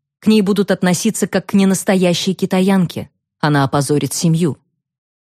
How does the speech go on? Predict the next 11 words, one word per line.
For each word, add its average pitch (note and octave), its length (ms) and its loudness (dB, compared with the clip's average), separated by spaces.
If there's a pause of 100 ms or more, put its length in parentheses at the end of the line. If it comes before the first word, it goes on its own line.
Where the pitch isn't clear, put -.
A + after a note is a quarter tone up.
Сунь A3+ 260 2
Яцен A3 340 2
продолжал F#3+ 560 2
упрашивать D#3 560 -2
мать, G3 320 0 (160)
и F#3+ 80 0
в - 60 -6
конце F#3+ 280 0
концов F3+ 380 -2
она E3+ 200 0
уступила. D#3+ 640 -4